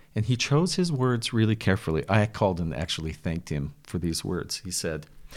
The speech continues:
In trying to be anything other than who you really are, you cheat the world out of that potential that you have. You rob the rest of us of the beauty that would have been you.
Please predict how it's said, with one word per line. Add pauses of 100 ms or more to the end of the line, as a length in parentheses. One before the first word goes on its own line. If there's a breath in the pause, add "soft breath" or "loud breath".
(600 loud breath)
In
trying
to
be
anything
other
than
who
you
really
are,
you
cheat
the
world
out
of
that
potential
that
you
have. (360 loud breath)
You
rob (220)
the
rest
of
us
of
the
beauty
that
would
have
been
you.